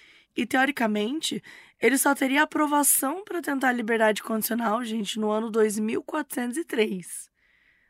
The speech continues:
Mas, né, não vai dar tempo de chegar lá. Sua vítima mais nova foi Michael Strenko, de trinta e um anos,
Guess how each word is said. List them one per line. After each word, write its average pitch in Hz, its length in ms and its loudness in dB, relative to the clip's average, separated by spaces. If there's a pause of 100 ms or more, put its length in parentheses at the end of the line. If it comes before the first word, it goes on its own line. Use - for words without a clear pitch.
(140)
Mas, 190 300 -2
né, 196 180 -6
não 214 140 -6
vai 208 120 -4
dar 226 120 -6
tempo 220 260 -8
de - 60 -6
chegar 277 260 -6
lá. 240 160 -6 (640)
Sua - 220 -2
vítima 269 280 2
mais 269 260 0
nova 214 420 2
foi 226 260 -2
Michael 226 480 0
Strenko, 214 560 -2
de 214 140 -4
trinta 262 280 -2
e 294 80 2
um 254 140 0
anos, 196 400 -2